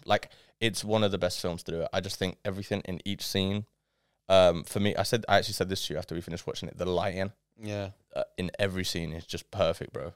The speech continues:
Speaker 1: Like, the
Speaker 2: <laughs> Yeah.
Speaker 1: accents, the key lights, everything is perfect.
Speaker 2: It just would be though, wouldn't it, bro?
Speaker 1: You say that, but there's a lot of po-, do you know what I don't understand? You know when a film, like, a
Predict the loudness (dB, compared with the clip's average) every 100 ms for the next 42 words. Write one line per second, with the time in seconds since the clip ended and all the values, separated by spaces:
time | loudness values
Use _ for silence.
0 | -6 -2 0 2 2 2 -2 -4 -6 -10
1 | -6 -2 -2 -4 -4 -4 -4 -8 -8 -12
2 | -6 -4 -4 -4 -4 -2 -2 -2 -4 0
3 | 2 2 0 -4 -8 -8 -8 -8 -4 4
4 | 6 6 4 0 -2 0 0 0 0 -2
5 | -2 -6 -2 2 2 2 2 6 6 6
6 | 2 0 -4 -8 -16 _ _ 2 6 6
7 | 4 4 2 2 -2 -10 -8 -8 -6